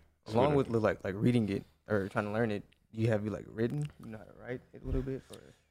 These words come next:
Speaker 2: sure that comes hand in hand, does it?
Speaker 1: I, it should come hand in hand. I don't think I've, like, properly.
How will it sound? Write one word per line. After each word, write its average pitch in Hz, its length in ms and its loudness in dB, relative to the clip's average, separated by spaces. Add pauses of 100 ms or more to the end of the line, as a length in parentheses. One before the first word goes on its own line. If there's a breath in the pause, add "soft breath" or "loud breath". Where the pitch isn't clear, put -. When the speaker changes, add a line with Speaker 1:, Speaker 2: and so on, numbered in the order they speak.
(360)
Speaker 2:
sure 151 100 -6
that - 180 -10
comes 110 200 -12
hand 113 200 -6
in 110 60 -4
hand, 123 260 -4
does 127 160 -12
it? 127 60 -20 (540)
Speaker 1:
I, 113 220 6
it 139 100 2
should 123 300 6
come 135 160 4
hand 131 220 6
in 131 60 4
hand. 135 280 6
I 101 120 4
don't 110 140 4
think 113 160 2
I've, 92 280 6
like, 87 280 2
properly. 92 840 4